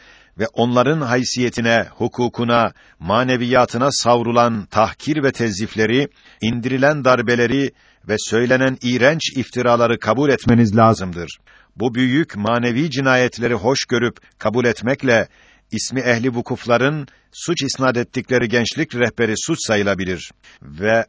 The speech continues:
ancak o cihetle müellifi mahkum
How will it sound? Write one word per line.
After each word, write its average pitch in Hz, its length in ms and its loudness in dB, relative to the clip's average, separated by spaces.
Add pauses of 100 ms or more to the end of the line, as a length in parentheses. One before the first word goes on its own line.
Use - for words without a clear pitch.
(120)
ancak 147 500 2
o 170 80 2
cihetle 131 460 0
müellifi 123 540 0
mahkum 127 640 -2